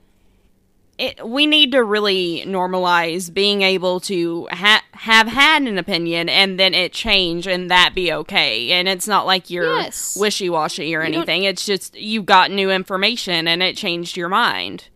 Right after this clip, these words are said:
Speaker 2: Yes,
Speaker 1: Uh,
Speaker 2: we need
Speaker 1: that
Speaker 2: to,
Speaker 1: needs
Speaker 2: we
Speaker 1: to be
Speaker 2: need to make sure that we're
Speaker 1: normalized.
Speaker 2: educating each other. We need to educate each other and give each other the opportunity to learn.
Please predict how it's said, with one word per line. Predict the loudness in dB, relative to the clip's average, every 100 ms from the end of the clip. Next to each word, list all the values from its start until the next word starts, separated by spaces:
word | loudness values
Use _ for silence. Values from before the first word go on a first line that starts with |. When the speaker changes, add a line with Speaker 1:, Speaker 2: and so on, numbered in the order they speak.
| _ _ _ _ _ _ -8
Speaker 2:
Yes, | -4 -4 -4 -6
Speaker 1:
Uh, |
Speaker 2:
we | -6
need | 0 4
Speaker 1:
that | 4
Speaker 2:
to, |
Speaker 1:
needs | 4 0
Speaker 2:
we | 0
Speaker 1:
to |
be | 0
Speaker 2:
need | 2
to | 2
make |
sure | 0
that | 0 0 0 -2
we're | -4
Speaker 1:
normalized. | -6 -6 -4
Speaker 2:
educating | -4 -4 -10 -8 -8 -6 -8 -12
each | -14 -14
other. | -14 -12 -12 -10
We | -10
need | -8
to | -8 -6
educate | -4 -4 -6 -8 -6
each | -6 -6
other | -6 -6
and | -6
give | -8 -8
each | -10
other | -8 -8
the | -8 -6
opportunity | -6 -10 -12 -12 -12
to | -12
learn. | -10 -10 -10 -12